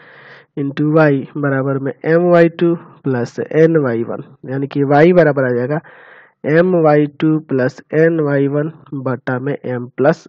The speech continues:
n, यानी कि आपको एक्स वाई ही ना निकालना था, इसलिए जो बिंदु आर एक्स वाई था उसका निर्देशांक क्या हो जाएगा, तो हो जाएगा एम एक्स टू प्लस एन एक्स वन बटा में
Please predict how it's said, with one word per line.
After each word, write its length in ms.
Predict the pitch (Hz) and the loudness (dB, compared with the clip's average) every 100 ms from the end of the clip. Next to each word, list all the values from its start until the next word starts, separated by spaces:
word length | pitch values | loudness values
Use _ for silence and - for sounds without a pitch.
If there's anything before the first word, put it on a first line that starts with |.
| - | -8
n, 200 | 117 139 | -8 -8
यानी 240 | 160 143 147 | -6 -4 0
कि 100 | 160 | 0
आपको 280 | 151 - 170 | 0 -2 2
एक्स 240 | 180 175 175 | 2 0 2
वाई 180 | 180 | 4
ही 100 | 214 | 6
ना 140 | 262 277 | 4 2
निकालना 320 | 196 143 131 | 0 0 -2
था, 200 | 123 131 - _ _ - - _ - | -4 -12 -12 _ _ -20 -20 _ -12
इसलिए 240 | 147 160 | -2 0
जो 120 | 151 151 | 0 0
बिंदु 300 | 151 151 156 151 | 0 0 -2 0
आर 260 | 151 165 | 2 4
एक्स 240 | 160 160 151 | 2 0 -4
वाई 140 | 139 | -2
था 140 | 151 143 | -2 -4
उसका 220 | - 143 | -2 -2
निर्देशांक 540 | 147 143 147 151 151 | -2 0 0 -2 -2
क्या 120 | 151 165 | 0 2
हो 100 | 170 | 4
जाएगा, 320 | 180 180 185 _ - | 2 2 -6 _ -6
तो 60 | |
हो 100 | 131 | -4
जाएगा 260 | 127 127 120 - - | -4 -4 -4 -6 0
एम 240 | 135 147 | 0 2
एक्स 320 | 180 180 - - | 2 0 -6 -2
टू 180 | 214 226 - _ _ _ _ _ _ _ _ _ _ | 0 0 -4 _ _ _ _ _ _ _ _ _ _
प्लस 360 | 160 151 139 135 | 2 2 0 -8
एन 520 | 127 - 170 185 202 | -8 0 4 4 4
एक्स 300 | 190 185 - | 2 0 -4
वन 240 | 185 190 190 - _ - | 0 0 -2 -10 _ -14
बटा 500 | 135 135 135 151 151 | -6 -6 -4 -2 0
में 160 | 143 | -2